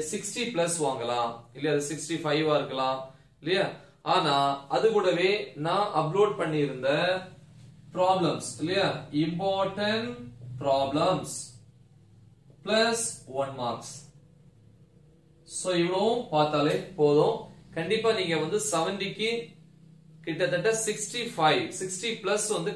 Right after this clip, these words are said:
கன்ஃபார்மா நீங்க வாங்கிடலாம். ஓகே? அப்ப ஹண்ட்ரட்னு வரும்போது நைன்டி பிளஸ். So, இது ஒரு நல்ல ஒரு மார்க்கா இருக்கும். ஏன்னா, நம்ம சூஸ் பண்ணிருக்கக்கூடிய கொஸ்டின்ஸ் வந்து பாத்தீங்கன்னா, மினிமம் கொஸ்டின்ஸ் தான். So, அதனால வந்து மார்க்ஸ் ஈஸியா வந்து ஸ்கோர் பண்ணலாம். So, என்னென்ன கொஸ்டின்ஸ் அப்படிங்கறத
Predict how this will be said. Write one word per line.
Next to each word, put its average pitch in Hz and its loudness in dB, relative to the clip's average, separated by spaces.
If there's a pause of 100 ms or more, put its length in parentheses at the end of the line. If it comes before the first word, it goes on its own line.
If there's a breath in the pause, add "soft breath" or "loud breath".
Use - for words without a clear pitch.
கன்ஃபார்மா 196 -2
நீங்க 143 -2
வாங்கிடலாம். 127 -6 (100)
ஓகே? 190 -2 (500 loud breath)
அப்ப 156 -2 (220)
ஹண்ட்ரட்னு 202 2
வரும்போது 175 0 (400)
நைன்டி 180 -2 (120)
பிளஸ். - -6 (640)
So, - -8 (100)
இது 147 0
ஒரு 147 0
நல்ல 156 0
ஒரு 175 0
மார்க்கா 147 2
இருக்கும். 196 -2 (500 loud breath)
ஏன்னா, 208 0
நம்ம 190 0 (280)
சூஸ் 226 -2
பண்ணிருக்கக்கூடிய 185 0
கொஸ்டின்ஸ் 175 -4
வந்து 151 -4
பாத்தீங்கன்னா, 156 -2
மினிமம் 175 -2
கொஸ்டின்ஸ் 143 -4
தான். 143 -4 (480 loud breath)
So, - -12
அதனால 170 2
வந்து 196 0
மார்க்ஸ் - 0
ஈஸியா 180 0
வந்து 170 -2
ஸ்கோர் 143 2
பண்ணலாம். 117 -6
So, 190 -6 (120)
என்னென்ன 254 0
கொஸ்டின்ஸ் 196 -2
அப்படிங்கறத 165 -2